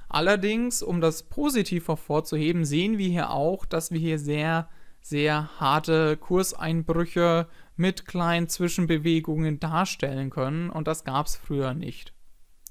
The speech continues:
Ich werde jetzt hier noch ein paar Worte dazu verlieren. Sie können hier natürlich wieder an dieser Funktion hier herumspielen. Sie können hier andere Zeitreihen einfügen. Und was Sie natürlich auch versuchen können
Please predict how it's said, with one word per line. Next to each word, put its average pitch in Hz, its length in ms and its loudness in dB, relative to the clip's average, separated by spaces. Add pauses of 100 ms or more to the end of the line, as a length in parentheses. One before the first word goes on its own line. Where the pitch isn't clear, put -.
(800)
Ich - 120 -14
werde 160 200 2
jetzt 190 120 -8
hier 180 120 -2
noch 170 140 -2
ein 160 80 0
paar 156 200 0
Worte 156 320 0
dazu 175 300 -2
verlieren. 165 540 0
Sie 175 160 -4
können 170 220 0
hier 175 160 0
natürlich 170 460 -2
wieder 165 200 0
an 156 120 -2
dieser 170 260 -2
Funktion 170 500 -2
hier 156 340 0 (360)
herumspielen. 190 840 2
Sie 170 140 -2
können 165 180 0
hier 156 160 0
andere 156 300 -2
Zeitreihen 170 760 0
einfügen. 165 880 2 (600)
Und 143 220 -2
was 147 200 0
Sie 208 100 -2
natürlich 190 580 -2
auch 156 320 0
versuchen 185 560 -2
können 202 600 4